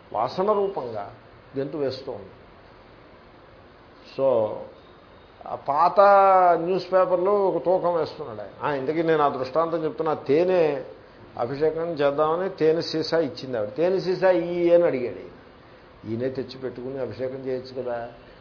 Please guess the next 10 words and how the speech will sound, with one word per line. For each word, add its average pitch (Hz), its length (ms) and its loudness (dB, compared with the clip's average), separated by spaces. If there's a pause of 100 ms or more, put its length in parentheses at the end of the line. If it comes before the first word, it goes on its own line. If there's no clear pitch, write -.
(220)
ఆవిడ 127 200 0
అందిస్తూ 127 520 -6
ఉండాలి. 120 440 -6
ఈయన 147 100 -8
చేసేటువంటి 139 640 -4
దేవతారాధనకి 127 1000 -2 (560)
ఆవిడ 156 180 0
అందిస్తూ 139 480 -4
ఉండాలి. 120 300 -4 (580)
మంచిదే, 117 680 -2